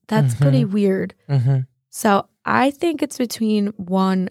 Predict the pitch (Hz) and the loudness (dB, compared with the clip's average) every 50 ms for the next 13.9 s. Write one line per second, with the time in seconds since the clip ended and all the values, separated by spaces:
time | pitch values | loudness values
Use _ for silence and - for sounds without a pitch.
0 | _ _ - - 185 180 180 180 175 160 - - - - 190 190 196 208 233 254 | _ _ -6 -4 -2 -2 0 -2 -4 -4 -8 -12 -8 -4 -2 0 0 0 0 -2
1 | 269 294 139 131 123 120 120 220 247 - - - 311 302 285 - 330 320 - - | -2 -2 0 0 0 0 0 -2 -4 -6 -6 -6 -4 -4 -4 -4 -4 -4 -4 -4
2 | 320 302 - - 277 269 262 269 262 - - 254 247 240 233 226 - - - 214 | -6 -6 -4 -4 -2 0 0 0 -2 0 0 0 2 2 0 0 -2 -6 -6 -4
3 | 214 214 196 208 196 190 185 - - - 180 170 _ _ _ _ _ _ - 143 | -2 -2 -2 -2 -4 -4 -4 -6 -6 -8 -8 -10 _ _ _ _ _ _ -4 -2
4 | 143 143 139 135 - - - - 208 190 180 175 175 196 233 240 - - 156 143 | 0 0 0 -2 -4 -8 -4 0 2 4 4 4 4 4 2 0 0 -2 -2 -2
5 | - 147 156 143 143 139 _ _ _ _ _ _ - 160 143 165 160 180 175 175 | -2 -4 -4 -4 -4 -10 _ _ _ _ _ _ -12 -6 -6 -2 2 2 4 4
6 | 170 165 147 170 196 180 226 214 214 170 143 135 139 - - 127 131 131 131 131 | 4 2 0 0 -2 -4 -6 -4 -2 0 0 0 0 -2 -2 -2 -2 0 0 0
7 | 131 131 135 135 135 131 - _ _ _ - 196 208 202 226 202 170 147 147 135 | 0 -2 -2 -2 -4 -6 -8 _ _ _ 0 2 2 4 4 4 4 4 2 0
8 | - - - - 165 156 170 202 - - 147 - - 147 - - 151 139 - - | 0 -4 -4 -2 0 0 0 -2 -4 -6 -6 -4 -4 -4 -4 -2 -4 -6 -4 -2
9 | - 247 - - - - 143 135 131 135 135 135 139 - - - - - - - | -4 -4 -4 -4 -6 -6 -4 -2 0 0 0 0 -2 -2 -6 -10 -12 -8 -2 -2
10 | 135 131 131 123 - - 131 120 127 139 156 156 135 - - _ _ _ _ _ | -2 -2 -2 -4 -2 -2 0 2 2 2 2 0 -2 -6 -10 _ _ _ _ _
11 | - 247 - - - - - 139 143 - - 143 131 - - - 156 127 123 147 | -10 -10 -10 -10 -10 -6 -2 -2 -2 0 -2 -4 -4 -4 -2 -2 -2 0 0 0
12 | 147 156 170 - - - - - - 175 160 151 160 147 147 147 165 180 170 - | 0 0 -2 -4 -8 -20 -20 -20 -16 -10 -6 -4 -2 2 2 4 4 2 2 2
13 | 196 185 170 - - 170 170 165 233 233 - - - 165 135 - - | 0 0 0 0 0 0 0 0 -2 -4 -4 -4 -6 -6 -6 -6 -14